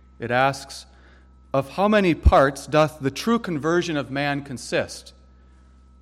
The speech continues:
The answer, "Of two parts, of the mortification of the old and the quickening of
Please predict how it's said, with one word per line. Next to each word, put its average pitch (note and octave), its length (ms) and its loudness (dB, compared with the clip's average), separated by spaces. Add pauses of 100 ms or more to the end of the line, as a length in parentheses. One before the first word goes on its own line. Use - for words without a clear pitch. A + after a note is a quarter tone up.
(160)
The B2 140 -4
answer, D#3+ 500 -4
"Of C#3+ 280 -2
two A#3 180 -4
parts, - 560 -4 (560)
of C3 180 0
the B2+ 100 0
mortification F#3+ 1080 2
of E3+ 240 0
the E3+ 160 -4
old D3+ 540 2 (760)
and C3 300 -2
the C3+ 100 -2
quickening F#3 760 0
of C#3 320 -2